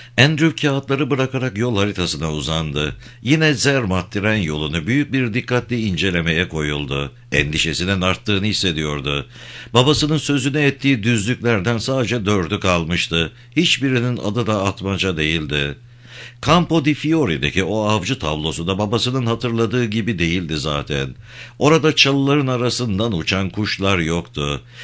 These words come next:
Ellerindeki silahları gökyüzüne çevirmiş kırda bekleyen avcılar vardı.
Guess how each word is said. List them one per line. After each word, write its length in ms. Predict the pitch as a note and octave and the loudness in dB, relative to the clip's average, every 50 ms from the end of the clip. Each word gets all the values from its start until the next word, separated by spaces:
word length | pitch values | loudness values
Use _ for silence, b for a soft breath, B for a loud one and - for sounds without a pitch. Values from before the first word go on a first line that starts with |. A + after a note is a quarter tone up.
| B B B B | B B B B
Ellerindeki 680 | B2 C#3 C#3+ C#3+ D3 C#3+ D3 C#3+ C#3 C3+ C#3 C#3+ D#3 D3 | 6 6 6 6 4 4 2 2 2 0 0 0 0 0
silahları 560 | - C3 G#2 F2 E2 D#2 D2 D2 D#2+ D2+ F2+ | 0 0 0 2 2 2 0 0 0 -2 -2
gökyüzüne 640 | E2+ B2 B2+ A#2+ - - B2+ G2+ A2 G#2+ A2+ A#2+ - | 0 0 0 0 0 -2 -2 -2 -2 0 -2 0 0
çevirmiş 560 | - G2 E2+ D2+ D#2 D2 D2 E2 E2+ - - | 0 0 0 0 -2 -2 0 0 0 0 0
kırda 400 | - B2+ C3 B2 A#2 C3 B2+ A2+ | 2 0 0 0 2 0 0 0
bekleyen 420 | B2 A2+ A#2 G2 A2+ A#2 A#2+ A2+ | 0 -2 -2 -2 0 0 0 0
avcılar 640 | G#2 F#2+ G2+ G2 E2+ D2+ C#2 F2 E2 D2+ D#2+ F2 E2+ | -2 -2 -2 -2 -2 -2 -4 -4 -2 0 0 0 0
vardı. 580 | D#2+ D2 D2 D2 D2 C#2 B1+ C#2+ C#2 C#2 C#2 | 0 -2 -2 -4 -4 -4 -2 -2 -2 -2 -4